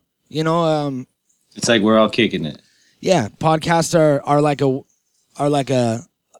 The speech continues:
Speaker 1: a view into a conversation. You know what I
Speaker 2: This,
Speaker 1: mean?
Speaker 2: this
Speaker 1: And
Speaker 2: is the natural habitat version of the Fight Companion.
Speaker 1: I was gonna say that. That was, I was, that's what I was just getting to.
Speaker 2: Yeah.
Speaker 1: That we're like, it's like our Fight Companion. It's what we
Speaker 2: Pretty
Speaker 1: do.
Speaker 2: s-, pretty soon we'll probably invite more people to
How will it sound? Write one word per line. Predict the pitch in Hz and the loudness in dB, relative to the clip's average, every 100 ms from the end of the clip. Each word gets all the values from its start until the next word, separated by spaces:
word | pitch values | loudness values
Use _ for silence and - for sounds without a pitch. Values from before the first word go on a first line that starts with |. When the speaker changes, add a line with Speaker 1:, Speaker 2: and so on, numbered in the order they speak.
| _ - | _ -2
Speaker 1:
a | 131 | -2
view | 120 160 180 175 | 0 2 6 8
into | 170 165 170 143 165 | 6 2 -4 -2 0
a | 147 | 0
conversation. | 151 151 143 131 151 127 - 85 82 _ | 0 0 0 0 2 0 -2 -12 -16 _
You | 127 | -4
know | 127 123 | -2 0
what | 117 | 0
I | |
Speaker 2:
This, | 131 127 | 2 2
Speaker 1:
mean? | 131 _ _ 131 | -2 _ _ -8
Speaker 2:
this | 123 135 139 | 2 4 6
Speaker 1:
And | 139 | 4
Speaker 2:
is | 123 123 | 4 4
the | 123 120 113 110 110 107 | 6 6 4 4 2 0
natural | 123 123 123 117 120 | 2 4 4 4 2
habitat | 113 120 110 - 120 107 | 2 0 0 0 0 0
version | 101 110 101 110 104 | 0 -2 0 0 0
of | 98 | -2
the | 95 | -4
Fight | - 98 98 | -4 -2 -2
Companion. | - 92 92 85 80 76 76 | -4 -10 -8 -8 -8 -12 -6
Speaker 1:
I | 135 | -2
was | 139 | -2
gonna | 131 135 | -2 -4
say | - 147 | 0 2
that. | 120 110 | 2 0
That | 127 | 2
was, | 135 143 | 4 4
I | |
was, | 139 127 | 2 0
that's | 143 139 | -2 0
what | 143 | 2
I | 139 | 2
was | 131 | 0
just | 127 | -2
getting | 143 120 | -2 -2
to. | - 98 104 _ _ _ _ 95 | -6 -10 -10 _ _ _ _ -10
Speaker 2:
Yeah. | 90 80 | -6 -6
Speaker 1:
That | 80 135 | 0 4
we're | 135 139 | 6 4
like, | 131 123 | 2 0
it's | 139 - | -4 -2
like | 143 | 0
our | 147 | 0
Fight | 139 165 - | 2 0 0
Companion. | 117 117 107 92 90 | -4 -4 -6 -8 -12
It's | - 151 | -8 -2
what | 165 | 0
we | 156 | 4
Speaker 2:
Pretty | 143 127 | 4 4
Speaker 1:
do. | |
Speaker 2:
s-, | - | 2
pretty | - 139 139 | -2 2 4
soon | 127 131 120 | 4 4 4
we'll | 107 | 2
probably | 98 110 104 | 2 2 2
invite | 98 107 98 | 0 -2 -2
more | 92 95 | -2 -4
people | 90 95 90 | -4 -6 -6
to | 85 | -8